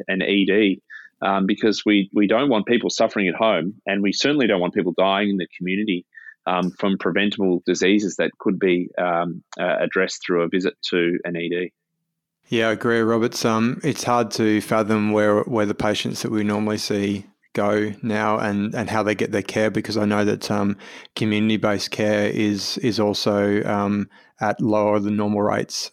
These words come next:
Speaker 2: So it is, it's certainly a worry and, and possibly something that we won't actually have any data on for some time. And, uh, yeah, the, the only way around that, as you said, is those public health messages, which I know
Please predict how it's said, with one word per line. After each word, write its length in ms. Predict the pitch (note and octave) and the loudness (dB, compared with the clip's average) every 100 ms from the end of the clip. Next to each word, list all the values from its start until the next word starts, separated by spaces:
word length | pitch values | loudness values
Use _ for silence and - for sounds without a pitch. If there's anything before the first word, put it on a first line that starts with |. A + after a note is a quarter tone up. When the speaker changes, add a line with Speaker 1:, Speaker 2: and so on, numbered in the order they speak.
| - | -14
Speaker 2:
So 280 | - - G#2 | -8 -2 0
it 240 | G#2 A2+ G#2+ | 0 0 0
is, 180 | G2+ | -2
it's 400 | - G2+ - G2 | -2 -4 -4 -6
certainly 300 | - A2 G#2 | -2 0 0
a 80 | G2+ | 0
worry 340 | G2+ G#2 A2 G#2+ | 0 2 2 2
and, 160 | G#2+ - - - - | 0 -4 -20 -18 -6
and 320 | B2 G#2+ G#2 - _ _ - | 0 2 0 -4 _ _ -8
possibly 340 | - C3 C3 A2 | -4 -2 0 0
something 360 | - - G#2 | 0 -2 0
that 100 | G2+ | 0
we 100 | G#2 | 2
won't 300 | G2+ A2 G#2 _ _ - | 2 0 -2 _ _ -8
actually 380 | G#2+ - - G#2 | -8 -6 -4 -4
have 220 | F2+ G2+ | -2 -4
any 200 | G#2+ G#2+ | -2 -2
data 320 | G2+ G#2+ G2+ G#2 | 0 0 2 2
on 300 | G#2 G#2 G2+ | 2 0 -2
for 460 | - G#2 G#2 G#2+ - | -2 0 2 0 -4
some 280 | - G#2+ G#2+ | -6 -2 -2
time. 520 | G2+ G#2+ A2 G#2 G#2 - - - - - | -2 -2 0 0 -4 -8 -20 -20 -16 -6
And, 340 | G#2+ G#2 G2+ | -2 0 0
uh, 460 | G#2+ G#2 G#2 A#2+ F#2 | 0 0 0 0 0
yeah, 220 | A2 G#2 | 2 2
the, 220 | G2 G#2 | 2 2
the 260 | - - A2 | 0 -2 0
only 160 | G#2+ | 0
way 160 | G#2 G#2+ | 2 2
around 300 | G#2 G#2 G#2+ | 2 2 2
that, 120 | G#2 | 0
as 120 | G2+ | 0
you 60 | G2 | -2
said, 220 | - G#2 | -4 -2
is 180 | G2+ G2 | -2 0
those 200 | - G2+ | 0 0
public 380 | - G#2 - - | 0 -2 -4 -4
health 240 | G#2+ - | -4 -2
messages, 500 | G#2+ G#2 G2+ G#2+ G2 | -4 -4 -2 -4 -2
which 180 | A2 - | -4 -2
I 40 | |
know 280 | A2 G#2+ G#2+ | -2 0 -2